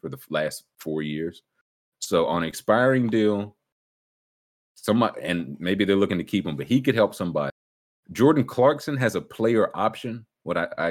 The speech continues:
I can't imagine that he would stay in this situation. So he could be moved. Beverly, Malik Beasley is interesting. Fifteen million this year, sixteen next year, but the next year is a team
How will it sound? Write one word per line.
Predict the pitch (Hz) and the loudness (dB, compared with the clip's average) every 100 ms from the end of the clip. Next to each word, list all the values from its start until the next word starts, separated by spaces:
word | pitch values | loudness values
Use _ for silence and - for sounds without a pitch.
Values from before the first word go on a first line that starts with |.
| - | -4
I | - | -6
can't | 110 92 | -2 -2
imagine | 87 90 92 85 82 | -2 -2 -4 -6 -6
that | 85 | -6
he | 98 | -6
would | 82 76 | -8 -8
stay | - 82 82 85 85 _ _ _ _ _ _ | -8 -4 -2 -4 -8 _ _ _ _ _ _
in | 78 80 | -8 -6
this | 85 | -4
situation. | 90 80 85 76 78 - 73 73 - _ - | -4 -4 -2 -2 -4 -6 -10 -10 -16 _ -6
So | 87 78 73 71 | -2 0 -2 -8
he | - 165 185 | -4 -2 0
could | 185 151 | 0 2
be | 151 | 2
moved. | 135 127 120 113 107 - - | 4 2 2 -2 -6 -18 -8
Beverly, | 90 139 135 135 131 123 123 - _ _ _ - | 4 6 6 4 4 0 -2 -8 _ _ _ -2
Malik | 101 160 170 98 | 4 6 4 2
Beasley | 127 170 180 | 2 2 0
is | 156 | -2
interesting. | 151 156 160 - 156 156 _ | -2 -4 -6 -10 -16 -16 _
Fifteen | - 143 - 156 135 | -4 -4 0 0 2
million | 131 127 110 | 4 4 4
this | 113 113 - | 2 0 -4
year, | 113 95 | -2 -2
sixteen | - 113 110 - 107 85 | -2 -4 -4 -4 -2 0
next | 95 - | -2 -2
year, | 104 | -2
but | 85 80 | 0 -2
the | 80 | -4
next | 80 104 - 117 | 0 -2 -2 -2
year | 98 | -2
is | 76 | -2
a | 69 | -8
team | - - 107 127 | -8 0 2 2